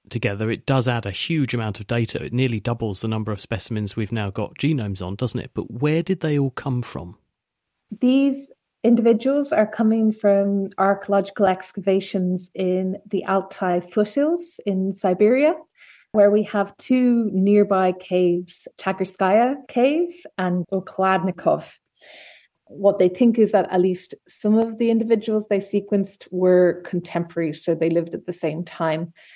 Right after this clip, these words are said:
Speaker 2: Really incredibly, they found a, a father and daughter pair, and they also found second degree relatives, like an aunt and a nephew or a grandchild and a grandparent.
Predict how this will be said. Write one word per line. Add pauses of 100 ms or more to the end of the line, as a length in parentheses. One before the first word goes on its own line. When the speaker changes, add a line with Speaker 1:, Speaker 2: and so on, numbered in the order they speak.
(200)
Speaker 2:
Really
incredibly, (180)
they
found
a,
a
father
and
daughter
pair, (260)
and
they
also
found
second
degree
relatives,
like
an
aunt (180)
and
a
nephew
or
a (240)
grandchild
and
a
grandparent.